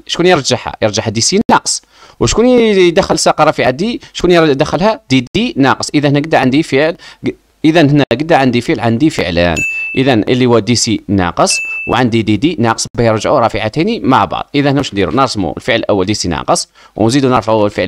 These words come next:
الثاني اللي هو دي دي ناقص، ديستريبتور فيرا دي موا. من بعدها يا جماعه واش نديروا؟ نحوسوا على القابليه.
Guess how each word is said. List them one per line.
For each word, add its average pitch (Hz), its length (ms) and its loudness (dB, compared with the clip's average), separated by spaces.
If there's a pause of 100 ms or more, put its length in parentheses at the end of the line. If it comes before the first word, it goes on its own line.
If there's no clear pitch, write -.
الثاني 101 380 0
اللي 104 140 0
هو 101 80 4
دي 95 140 0
دي 151 160 2
ناقص، 98 340 -4
ديستريبتور 127 760 0 (280)
فيرا 104 300 2
دي 123 420 -2
موا. 156 260 2 (720)
من 233 160 2
بعدها 254 260 4
يا 226 40 6
جماعه 185 460 2
واش - 160 0
نديروا؟ 147 400 0
نحوسوا 139 360 0
على 240 80 2
القابليه. 240 680 0